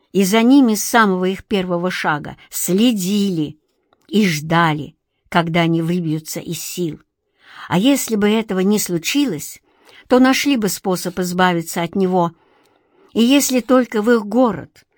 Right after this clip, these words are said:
приехали специально из-за Насти.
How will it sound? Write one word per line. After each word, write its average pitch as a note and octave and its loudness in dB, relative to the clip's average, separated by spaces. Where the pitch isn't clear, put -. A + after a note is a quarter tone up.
приехали G#3 0
специально F#3 -2
из-за G3 -2
Насти. F#3 -2